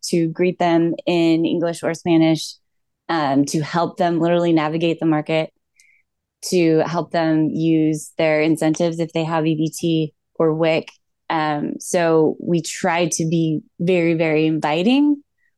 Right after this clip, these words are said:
We recognize that accessibility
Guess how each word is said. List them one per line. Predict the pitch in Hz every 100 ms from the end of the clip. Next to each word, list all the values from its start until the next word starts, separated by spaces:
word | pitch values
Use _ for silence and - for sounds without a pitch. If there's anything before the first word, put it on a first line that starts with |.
| -
We | 190
recognize | 185 185 190 175 165 151 160
that | 160 147 117 - _ _ -
accessibility | 170 - 185 160 170 170 170 170 170 165 165 -